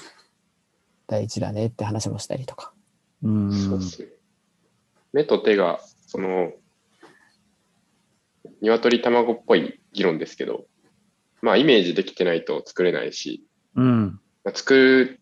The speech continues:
Speaker 3: ってこないと、その、審美眼みたいなのもアップデートしないし、みたいな。
Speaker 2: うん。
Speaker 3: この目と手が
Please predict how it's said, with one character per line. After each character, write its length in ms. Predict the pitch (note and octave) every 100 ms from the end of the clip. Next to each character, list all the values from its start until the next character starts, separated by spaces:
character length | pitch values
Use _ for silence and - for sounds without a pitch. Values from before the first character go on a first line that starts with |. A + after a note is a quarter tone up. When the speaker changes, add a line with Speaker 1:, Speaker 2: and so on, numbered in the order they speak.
| _
Speaker 3:
っ 140 | _
て 140 | - F#2+
こ 140 | -
な 120 | A2
い 200 | F2 - -
と、 500 | F#2+ F2+ F#2 - -
そ 180 | - E2
の、 100 | C#2+
審 200 | - G2
美 120 | F#2+
眼 180 | F#2 E2+
み 80 | -
た 120 | F#2
い 60 |
な 80 | E2
の 60 | D#2+
も 100 | E2
ア 20 |
ッ 20 |
プ 120 | - F#2
デ 60 |
ー 40 | E2+
ト 60 |
し 120 | -
な 80 | E2
い 60 | -
し、 100 | E2+
み 100 | E2
た 120 | D#2
い 60 | D#2+
な。 160 | - - _ _ -
Speaker 2:
う 60 | A#2
ん。 160 | G#2+
Speaker 3:
こ 60 | F#2
の 80 | F#2
目 120 | A2+
と 100 | F#2+
手 240 | G#2 G2
が 280 | F#2+ E2